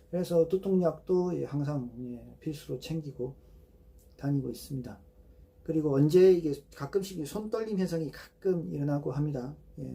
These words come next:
이 작은 이게 발작 현상인데요. 예, 그래서 작은 발작 현상이 가끔씩 일어나기 때문에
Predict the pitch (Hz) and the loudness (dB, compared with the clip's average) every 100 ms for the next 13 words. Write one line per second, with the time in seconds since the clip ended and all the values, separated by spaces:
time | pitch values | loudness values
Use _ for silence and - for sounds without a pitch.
0 | 127 156 143 - 139 151 226 233 226 196 | -8 -8 -8 -8 -2 4 4 4 0 -6
1 | 165 135 120 120 - - - - 147 175 | -2 0 0 -2 -10 -20 -20 -6 -2 0
2 | 175 185 - 131 127 120 113 113 120 127 | 0 -2 -2 -4 -4 -8 -10 -16 -16 -14
3 | 135 - 151 156 147 135 - - - - | -12 -10 -8 -6 -6 -8 -10 -20 -20 -20
4 | _ - 135 160 151 151 165 185 180 170 | _ -14 -4 -2 0 0 0 0 0 0
5 | 156 139 135 127 123 143 180 185 - 123 | -2 -2 -2 -4 -6 -12 -16 -18 -14 -12
6 | - 139 147 156 160 175 180 190 175 180 | -8 -8 -4 -2 2 2 2 0 0 0
7 | 214 220 | -2 -6